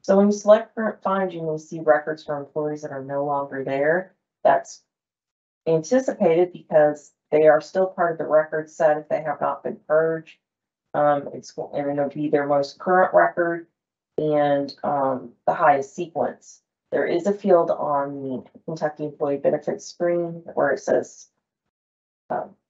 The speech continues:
posted, so those will not post. Also, we're using that effective date that you set start date on the deduction.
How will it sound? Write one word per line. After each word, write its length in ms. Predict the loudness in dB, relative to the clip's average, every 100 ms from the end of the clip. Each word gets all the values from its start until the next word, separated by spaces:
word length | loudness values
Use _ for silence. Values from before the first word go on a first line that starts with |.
| _ _ _
posted, 600 | 4 4 2 2 2 0 _ _ _ _
so 180 | 4
those 240 | 6 6 4
will 100 | -2
not 280 | -2 -4 -2
post. 400 | -2 -2 -10 -4
Also, 320 | 0 0 0
we're 140 | -2 -2
using 380 | -4 -6 -4
that 140 | -2 -2
effective 520 | 0 0 0 -4 -8
date 260 | -6 -8 -8
that 220 | -12 -12
you 100 | -12
set 320 | -4 -4 -4
start 320 | -4 -2 -2
date 180 | -4 -2
on 100 | -2
the 100 | -4
deduction. 680 | 0 0 0 -4 -4 -4